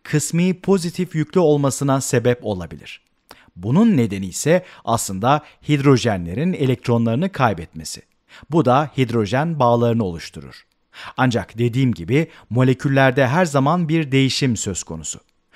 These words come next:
Çünkü bu moleküller sürekli hareket eder. Yani bunun gibi örneklerde olasılıklar üzerinden hareket ettiğimizi söyleyebiliriz. Buradaki örneğe dönersek,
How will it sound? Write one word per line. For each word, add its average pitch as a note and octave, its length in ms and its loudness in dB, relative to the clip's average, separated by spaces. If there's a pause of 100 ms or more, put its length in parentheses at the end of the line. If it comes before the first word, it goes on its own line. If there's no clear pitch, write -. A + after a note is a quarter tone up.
(180)
Çünkü E3+ 460 2
bu G#3+ 140 4
moleküller A2+ 720 0 (180)
sürekli E3 540 0
hareket A#2 520 0
eder. C#2+ 360 -16 (520)
Yani G3 400 4
bunun D#3+ 380 2
gibi G2 200 -4
örneklerde B2 720 0 (260)
olasılıklar D#3+ 720 0
üzerinden B2 520 2
hareket C3 440 -2
ettiğimizi A2+ 520 -2
söyleyebiliriz. G#2 880 -4 (720)
Buradaki G3+ 440 2
örneğe D3 560 4
dönersek, G2 580 -4